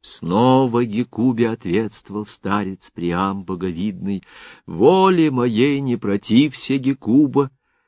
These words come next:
и в собственном доме птицей зловещей не будь. Отвратить меня не успеешь. Если бы дело такое внушил мне какой-либо смертный, жрец,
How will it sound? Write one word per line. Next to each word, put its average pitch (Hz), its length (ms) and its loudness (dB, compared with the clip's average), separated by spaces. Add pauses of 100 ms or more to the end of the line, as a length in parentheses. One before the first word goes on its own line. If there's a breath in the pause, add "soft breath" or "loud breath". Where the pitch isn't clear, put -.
(180)
и 117 160 2
в 127 80 -12
собственном 98 920 0
доме 120 400 2
птицей 143 680 -6
зловещей 92 800 0
не 92 200 -4
будь. 110 540 -4 (540)
Отвратить 180 840 2
меня 180 340 0
не 180 100 0
успеешь. 143 1000 -2 (800)
Если 143 400 0
бы 147 180 -2
дело 156 380 4
такое 160 500 2
внушил 147 480 2
мне 156 200 0
какой-либо 151 580 2
смертный, 170 960 0
жрец, 117 880 2